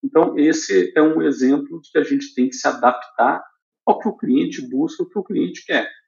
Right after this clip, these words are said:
E, e a gente faz isso, e hoje é, é um dos maiores mercados da, é, da B R F. É, um outro exemplo, por exemplo, pra te dar, é com relação a, a, a também a hábito de consumo.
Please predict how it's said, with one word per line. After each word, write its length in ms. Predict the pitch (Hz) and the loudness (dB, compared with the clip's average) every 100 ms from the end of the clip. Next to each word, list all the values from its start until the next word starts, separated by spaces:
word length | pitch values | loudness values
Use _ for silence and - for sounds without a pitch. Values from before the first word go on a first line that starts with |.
| _ | _
E, 220 | 120 - 123 | -8 -2 0
e 40 | |
a 60 | 113 | 0
gente 280 | 123 139 - | -2 -6 -2
faz 380 | 113 131 123 | 0 0 0
isso, 320 | 120 147 - 120 | -2 -4 -2 4
e 20 | |
hoje 280 | 123 139 147 | 6 6 2
é, 160 | 117 - _ _ _ | 0 -2 _ _ _
é 100 | 117 | -6
um 40 | 113 | -6
dos 120 | 127 | -4
maiores 360 | 120 110 127 135 | 0 2 2 2
mercados 760 | 143 120 - 135 143 120 - | 2 2 2 0 0 -4 -6
da, 300 | 107 101 98 - _ _ _ _ - | -2 0 0 -6 _ _ _ _ -4
é, 120 | 104 | -2
da 160 | 113 104 | -2 0
B 100 | 104 | 0
R 260 | 98 - | -2 -4
F. 180 | 90 - - _ _ _ - - - | -6 -6 -12 _ _ _ -20 -20 -4
É, 140 | 139 | -2
um 260 | 143 151 147 | 2 4 4
outro 580 | 170 - - 147 135 120 _ | 4 0 -4 -2 -2 -4 _
exemplo, 560 | 123 117 123 143 143 113 - | -10 -6 -2 -2 -4 -14 -14
por 120 | 117 | -14
exemplo, 400 | 117 139 160 139 _ _ | -8 -6 -6 -10 _ _
pra 340 | 120 110 - - | -4 -4 -6 -14
te 160 | - | -8
dar, 320 | 127 156 - - - _ _ - | 0 0 0 -6 -20 _ _ -4
é 460 | 123 131 143 151 - _ _ _ - | 2 4 4 2 -6 _ _ _ -2
com 100 | 135 | 0
relação 800 | 139 135 117 - 135 139 147 143 | 2 2 0 -2 0 2 2 2
a, 120 | 135 | 0
a, 480 | 127 131 123 - 120 | 0 -6 -10 -10 -10
a 40 | |
também 320 | - 117 131 | -6 -4 -2
a 120 | 143 127 | -2 -2
hábito 220 | 117 123 | -4 -10
de 180 | _ _ | _ _
consumo. 440 | 110 - - 120 | -12 -10 -14 -16